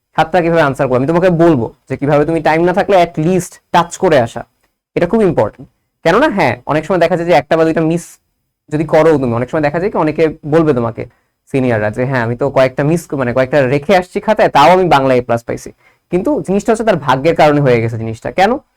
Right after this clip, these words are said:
কেন অনেক সময় দেখা যায় যে তুমি মিস করছো, টিচারের মুড ভালো ছিল,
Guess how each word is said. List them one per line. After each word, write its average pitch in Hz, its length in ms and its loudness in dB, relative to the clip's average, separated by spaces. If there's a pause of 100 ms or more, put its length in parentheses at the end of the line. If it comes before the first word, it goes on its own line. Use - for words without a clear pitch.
(260)
কেন 202 120 0
অনেক 202 180 2
সময় 247 160 2
দেখা 233 240 4
যায় 196 140 6
যে 151 280 2 (560)
তুমি 202 200 2
মিস 185 300 2
করছো, 156 300 0
টিচারের 185 400 2
মুড 175 160 4
ভালো 151 280 2
ছিল, 135 280 -2